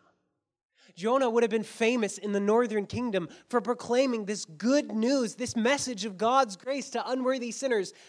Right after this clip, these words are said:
like King Jeroboam the second. You can read about that in Second Kings chapter fourteen.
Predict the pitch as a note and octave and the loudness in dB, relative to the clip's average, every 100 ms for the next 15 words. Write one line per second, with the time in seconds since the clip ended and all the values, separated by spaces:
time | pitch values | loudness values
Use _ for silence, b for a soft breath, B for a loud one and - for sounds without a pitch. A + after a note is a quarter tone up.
0 | B G#3+ G#3+ - B3 A3+ A3+ A3+ G#3 G3+ | B -4 -4 -2 -4 -2 0 0 0 -2
1 | G3 F3+ - G3 - C3 B B G#3+ G3+ | -4 -8 -8 -8 -8 -16 B B -8 -4
2 | A#3 A3 A#3+ A3 F#3+ E3+ F3 F3 E3+ A3+ | -2 0 0 2 2 0 -4 -4 -8 -8
3 | A3+ A#3 - A#3 G#3+ F#3 - - G#3 F3+ | -6 -8 -8 -6 -6 -6 -10 -6 -4 -4
4 | G3 - F3 D3 - A3 E3+ A2+ | -8 -8 -8 -8 -10 -6 -6 -8